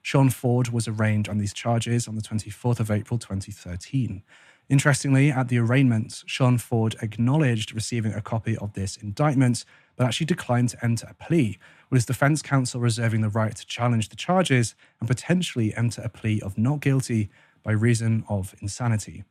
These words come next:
As a result, the trial court entered a not guilty plea on Sean's behalf, and a pretrial was set for the thirtieth of April two thousand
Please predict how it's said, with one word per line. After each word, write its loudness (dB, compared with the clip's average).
As 4
a 4
result, 0
the 0
trial 2
court -2
entered 0
a 2
not 2
guilty -2
plea 0
on -2
Sean's -4
behalf, 0
and 2
a 2
pretrial 0
was -6
set -8
for -10
the -2
thirtieth -2
of -6
April 0
two -4
thousand -4